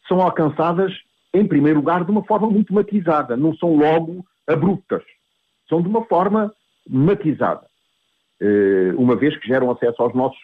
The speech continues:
eh, habituais modos de, de viver e de pensar, às nossas faculdades normais, cognitivas, eh, à nossa forma de refletir, ao nosso, à nossa, à nossa capacidade de julgar, à, à,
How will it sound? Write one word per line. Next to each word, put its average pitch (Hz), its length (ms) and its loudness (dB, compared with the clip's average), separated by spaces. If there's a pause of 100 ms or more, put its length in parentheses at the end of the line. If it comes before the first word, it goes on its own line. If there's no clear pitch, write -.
(160)
eh, 101 560 -2
habituais 117 640 0
modos 110 420 0
de, 101 140 -12
de - 400 -12
viver 117 380 0
e 98 80 0
de - 100 -14
pensar, 147 500 0 (220)
às 110 140 -2
nossas 101 260 -4
faculdades 104 500 -4
normais, 127 540 0
cognitivas, 131 680 -2 (540)
eh, 104 140 0
à 120 100 2
nossa 123 280 0
forma 110 340 0
de 110 80 -4
refletir, 147 720 -2 (280)
ao 107 120 0
nosso, 123 320 0
à 113 100 0
nossa, 117 380 -2
à 110 100 0
nossa 110 240 -4
capacidade 117 560 -2
de 92 60 -12
julgar, 139 600 0 (320)
à, 110 120 -6
à, 110 560 -2